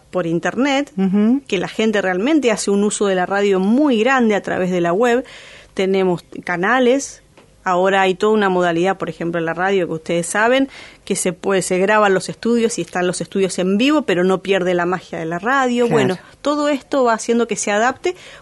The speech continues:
Speaker 1: porque no podemos abandonar aquello que, que nos ha enriquecido durante tanto tiempo.
Speaker 2: Entonces, de alguna manera está la respuesta de lo que yo te decía fuera de aire. Si esto es una moda y va a desaparecer, ¿va a tender a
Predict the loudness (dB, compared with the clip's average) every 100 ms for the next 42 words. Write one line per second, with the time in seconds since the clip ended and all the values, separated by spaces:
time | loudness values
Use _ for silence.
0 | -6 -4 0 0 0 0 2 2 -2 -4
1 | -2 -2 0 0 0 -2 -4 -4 -4 -2
2 | -4 -4 -6 -4 -6 -4 -2 -2 -4 -6
3 | -2 0 0 -2 -8 -6 -4 -4 -4 -4
4 | -6 -10 -20 -20 -20 -20 -20 -18 -8 -2
5 | 0 2 2 2 2 2 4 4 2 2
6 | 2 2 2 0 0 0 2 2 -2 0
7 | 0 0 0 2 4 2 2 0 2 2
8 | 2 2 2 2 -2 0 0 2 2 4
9 | 4 4 2 2 0 0 2 2 2 0
10 | -2 0 2 2 4 4 4 4 2 4
11 | 4 4 2 0 -2 0 0 0 0 2
12 | 0 0 0 2 2